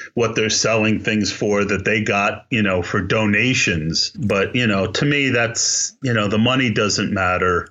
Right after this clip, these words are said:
Um, the people matter. I'm sure there are gonna be a lot of ex-members, even on the, on the boards. You know, a lot of people talk about the riches and the,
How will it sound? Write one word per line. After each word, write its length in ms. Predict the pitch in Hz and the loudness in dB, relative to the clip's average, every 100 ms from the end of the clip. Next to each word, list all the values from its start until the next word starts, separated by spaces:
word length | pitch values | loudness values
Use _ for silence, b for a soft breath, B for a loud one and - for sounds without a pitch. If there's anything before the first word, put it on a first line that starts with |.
| - | -8
Um, 320 | 92 92 92 | -4 0 0
the 100 | 95 | -2
people 420 | 92 123 113 107 90 | -2 0 0 0 0
matter. 560 | 87 82 87 82 80 120 | 0 0 0 -2 -2 -2
I'm 120 | 113 | 0
sure 280 | 113 139 120 | 0 0 2
there 120 | 110 | 0
are 40 | |
gonna 200 | 107 107 | 0 0
be 160 | 98 104 | 0 0
a 80 | 98 | 0
lot 280 | 98 98 98 | 2 0 0
of 120 | 95 | 0
ex-members, 880 | 98 - 110 101 95 95 92 - - | -2 0 0 0 0 0 0 -4 -4
even 300 | 135 139 131 | -2 0 0
on 160 | 113 104 | 0 0
the, 180 | 104 104 | 0 -2
on 140 | 110 104 | 0 0
the 80 | |
boards. 640 | 95 107 107 101 92 - - | 0 0 0 0 -2 -4 -2
You 60 | 98 | 0
know, 140 | 95 | 0
a 60 | 92 | 2
lot 240 | 92 101 | 2 0
of 100 | 95 | 0
people 360 | 107 95 95 92 | -2 -2 -2 -2
talk 320 | 98 92 110 | 0 0 -2
about 300 | 95 92 90 | -2 -2 -2
the 100 | 92 | 0
riches 640 | 95 98 - 101 95 90 | 0 0 0 0 0 0
and 160 | 95 92 | 2 0
the, 180 | 95 | 0